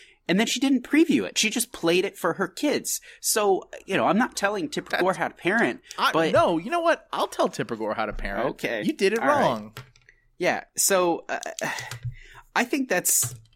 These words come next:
Speaker 1: that's part of it here is it's kinda like the, the reviews for the restaurant online is, is you, <laughs> you only review it when you have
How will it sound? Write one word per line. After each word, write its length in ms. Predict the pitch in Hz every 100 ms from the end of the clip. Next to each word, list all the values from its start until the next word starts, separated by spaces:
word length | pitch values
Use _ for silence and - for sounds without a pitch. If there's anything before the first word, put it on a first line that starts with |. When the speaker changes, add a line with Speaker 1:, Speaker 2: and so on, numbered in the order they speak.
| -
Speaker 1:
that's 600 | 147 139 156 - - - _ _ _ _ _ 131 -
part 220 | 202 226
of 60 | 170
it 100 | -
here 240 | 123 127
is 120 | 151
it's 200 | 147 139
kinda 200 | - 185
like 260 | 165 151 -
the, 280 | 139 123 110
the 80 | 127
reviews 480 | 123 110 131 143
for 120 | - 131
the 100 | 117
restaurant 380 | 131 - 139
online 420 | 123 123 143 120 113 - -
is, 260 | 139 127 120
is 180 | 139 127
you, 100 | 127 - 180 -
<laughs> 300 | - - -
you 160 | 160 165
only 360 | 160 180 185
review 560 | 160 135 143 117 127 175
it 100 | 123
when 140 | 131
you 80 | 131
have 320 | 127 135 131